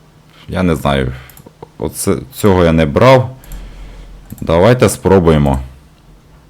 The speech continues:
Так, що це у нас? Генератори. Це піддон, кришка піддону картера.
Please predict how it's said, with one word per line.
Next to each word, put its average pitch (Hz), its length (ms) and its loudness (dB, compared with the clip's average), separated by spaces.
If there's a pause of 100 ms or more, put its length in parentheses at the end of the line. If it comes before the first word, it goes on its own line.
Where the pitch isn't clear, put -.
(3250)
Так, 87 260 -2
що - 160 -6
це 67 160 -6
у 73 60 -2
нас? 71 360 -6
Генератори. 82 1200 2 (2500)
Це 101 260 -2
піддон, 110 480 0 (240)
кришка 117 440 2
піддону 104 500 0
картера. 120 680 2